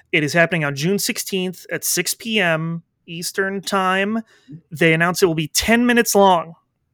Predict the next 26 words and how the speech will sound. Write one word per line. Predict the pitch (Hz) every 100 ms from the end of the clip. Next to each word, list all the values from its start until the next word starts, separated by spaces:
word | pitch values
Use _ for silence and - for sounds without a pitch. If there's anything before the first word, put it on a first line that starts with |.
| - _ _ _ 170
They | 196
made | 208 262
a |
logo | 240 202 208 196 185 160
specifically | - - 165 - 196 220 202 190
for | - 165 151
this | 131 131 131 - - - _
thing, | - 139 127 127 127 _ _ _ _ _ _ _ _
uh, | 160 147 139
the | 143
twenty-fifth | - 165 143 151
anniversary. | 156 143 131 131 - - - - - -
And | 165 160
now, | 151 156 151 151 151 _ _ _
normally, | 165 180 226 269 277 269
I | - 170
would | 170 170
say, | - 180 165 170 165 170
let's | 151 151 180 -
not | 175 170
get | 165
excited | 143 - 131 120
about | 123 131 135
this, | - -
okay? | 147 151 156 147
Because | 139 - 139 131 123 123 -